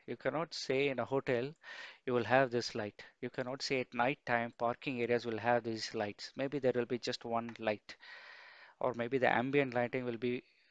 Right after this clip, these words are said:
ten times lower, hardly ten lux, twenty lux.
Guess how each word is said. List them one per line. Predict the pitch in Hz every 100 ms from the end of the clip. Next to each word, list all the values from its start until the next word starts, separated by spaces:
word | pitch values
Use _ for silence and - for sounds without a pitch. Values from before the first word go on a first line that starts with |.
| _ _ _ _ -
ten | 160
times | 151 143 135 120
lower, | 120 98 - _ _
hardly | - 120 127 131 135 - - - - - - _ _
ten | 131 123
lux, | 120 113 -
twenty | - 123 117 113
lux. | 101 -